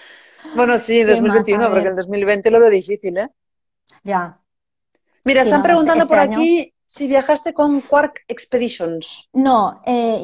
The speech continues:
Speaker 2: yo ya, eh, no sé si me ha escuchado antes porque, bueno, no sé, la gente se va añadiendo. Eh, yo trabajo en Eurovacanzas, soy agente de viajes. Eurovacanzas es una empresa catalana,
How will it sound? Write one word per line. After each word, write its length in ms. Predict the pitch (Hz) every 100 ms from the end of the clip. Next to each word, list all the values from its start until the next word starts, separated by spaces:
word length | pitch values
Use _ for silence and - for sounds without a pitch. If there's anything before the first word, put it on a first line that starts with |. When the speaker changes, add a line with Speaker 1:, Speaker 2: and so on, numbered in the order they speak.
| 214
Speaker 2:
yo 100 | 277
ya, 280 | 277 170 185
eh, 40 |
no 160 | 240 226
sé 300 | 240 220 -
si 120 | 220
me 60 |
ha 20 | 196
escuchado 340 | 214 208 196
antes 280 | 190 196 190
porque, 300 | 170 185 165
bueno, 360 | - 165 151
no 100 | 151
sé, 100 | 151
la 80 | 151
gente 240 | 160 165 175
se 80 |
va 60 | 180
añadiendo. 580 | 180 170 185 208 320 - _ _ _ -
Eh, 440 | 233 220 220 220 226
yo 100 | 240
trabajo 320 | 277 285 240
en 120 | 208
Eurovacanzas, 920 | 208 190 180 180 254 302 - 262 -
soy 100 | 196
agente 260 | 185 214 208
de 60 | 202
viajes. 420 | 226 277 277 302
Eurovacanzas 500 | 175 175 180 254 247
es 20 |
una 100 | 190
empresa 720 | 190 190 190 190 185 185 185 185 185 185
catalana, 600 | 202 208 220 240 359